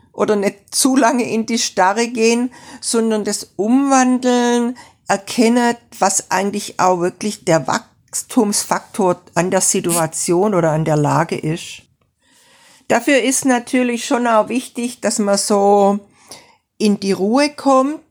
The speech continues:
also sich vielleicht wirklich in diese Metaebene, in diese Vogelperspektive begibt und es, die ganze Situation einfach mal auch weiter und auch wertfrei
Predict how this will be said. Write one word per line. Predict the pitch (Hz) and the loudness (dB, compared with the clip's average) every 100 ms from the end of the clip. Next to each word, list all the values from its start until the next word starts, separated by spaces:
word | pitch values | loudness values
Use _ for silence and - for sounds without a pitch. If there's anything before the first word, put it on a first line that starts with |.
| _ _ - | _ _ -4
also | 202 202 202 202 | -2 0 0 -2
sich | 196 - - 226 - | -4 -2 -2 -2 0
vielleicht | 208 202 208 | 2 2 0
wirklich | 196 202 220 214 | -4 -4 -2 -2
in | |
diese | 202 190 190 | -2 0 0
Metaebene, | 180 220 277 247 214 214 214 214 | 0 -2 0 0 2 0 0 -2
in | 196 | -2
diese | 190 185 180 | -4 -4 -4
Vogelperspektive | - 196 226 269 - 254 247 - 240 - - 226 226 247 | -2 -2 0 -2 -2 0 0 -2 -4 -4 -2 -2 0 -4
begibt | - 220 _ 220 233 - - - - - - - | -4 -8 _ -4 -4 -4 -18 -18 -18 -20 -20 -6
und | - 214 - | -2 0 0
es, | 196 180 - - - | 0 0 -2 -6 -10
die | 190 | -2
ganze | 175 196 226 | 0 0 0
Situation | 233 - 226 233 185 180 - 196 202 | -2 -2 -2 2 2 2 -2 -2 -2
einfach | - 190 196 196 | -4 -6 -4 -4
mal | 196 175 175 | 0 0 0
auch | - 170 165 170 - - _ | 0 0 0 -2 -8 -20 _
weiter | - 151 151 165 202 262 - 262 226 214 208 208 - - _ | -10 -4 2 2 2 -2 -2 2 4 4 2 -2 -10 -20 _
und | - 214 202 - - | -2 -2 -2 -6 -2
auch | 175 175 180 175 175 - - | 0 2 4 4 2 0 -6
wertfrei | 147 160 180 208 - - 185 175 175 185 185 - | -10 -2 0 0 -2 -10 -2 2 2 2 0 -2